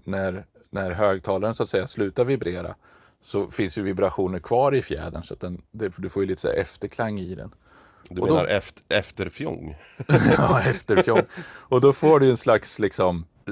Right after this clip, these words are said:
Speaker 1: ja, reverb eller rumsutklingningsgrej.
Speaker 2: Mm.
Speaker 1: Och den här fjädern då kan man ju spänna lite olika hårt. Och spänner du den väldigt hårt så får du ju en bättre överföring, för då blir den ju stelare så att säga. Och, och låter du den vara lite mjuk så får du en lite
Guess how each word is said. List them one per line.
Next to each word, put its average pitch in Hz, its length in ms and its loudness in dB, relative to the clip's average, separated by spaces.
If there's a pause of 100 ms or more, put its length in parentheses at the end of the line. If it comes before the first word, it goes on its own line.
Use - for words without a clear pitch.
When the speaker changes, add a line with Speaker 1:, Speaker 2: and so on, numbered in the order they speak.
Speaker 1:
ja, 107 220 4
reverb 95 480 0
eller 87 180 -4
rumsutklingningsgrej. 92 1900 -6 (320)
Speaker 2:
Mm. 131 240 -14 (640)
Speaker 1:
Och 120 120 2
den 123 100 4
här 123 80 2
fjädern 117 380 4
då 107 100 0
kan 107 120 -6
man 110 80 -2
ju 117 60 -2
spänna 104 440 2
lite 123 240 0
olika 95 340 -2
hårt. 117 380 0
Och 82 60 -6
spänner 98 320 -2
du 92 80 -4
den 92 200 -6
väldigt 104 320 0
hårt 98 280 -2
så 98 80 -4
får 95 200 0
du 90 100 -2
ju 90 100 0
en 90 100 -4
bättre 92 380 -2
överföring, 90 640 0
för - 120 -14
då 92 80 -10
blir 95 140 -4
den 95 120 -6
ju 87 80 -8
stelare 98 520 -8
så - 100 -16
att 95 60 -14
säga. 82 300 -6 (160)
Och, - 220 -10
och 104 300 -4
låter 98 260 -8
du 92 60 -6
den 90 140 -4
vara 90 220 0
lite 87 260 -10
mjuk 92 300 -8
så 76 120 -8
får 82 200 -6
du 78 120 -8
en 73 120 -12
lite - 320 -14